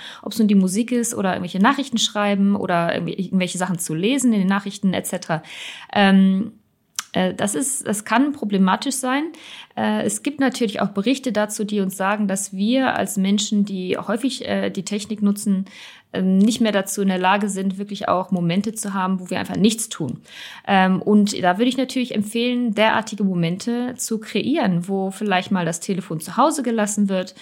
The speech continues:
und man spazieren gehen kann in der Natur. Wir wissen natürlich auch, dass, ähm, Zeit, die wir in der, in der, in der Natur verbringen können, ohne vielleicht, äh, das Smartphone, ohne vielleicht Musik zu hören auch mal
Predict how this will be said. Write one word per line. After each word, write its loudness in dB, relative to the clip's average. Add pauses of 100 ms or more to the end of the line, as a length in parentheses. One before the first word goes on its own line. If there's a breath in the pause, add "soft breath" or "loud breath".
(340 loud breath)
und 6
man 6
spazieren -2
gehen 2
kann 0
in 0
der -2
Natur. -4
Wir -4
wissen -2
natürlich -4
auch, 0
dass, -4
ähm, -2 (400 loud breath)
Zeit, 2
die 2
wir 4
in 2
der, -2
in 0
der, -2
in -10
der 2
Natur -2
verbringen 2
können, -2 (320 loud breath)
ohne 6
vielleicht, 0
äh, -4
das -2
Smartphone, -2
ohne 4
vielleicht -2
Musik -8
zu -12
hören -4
auch 0
mal -4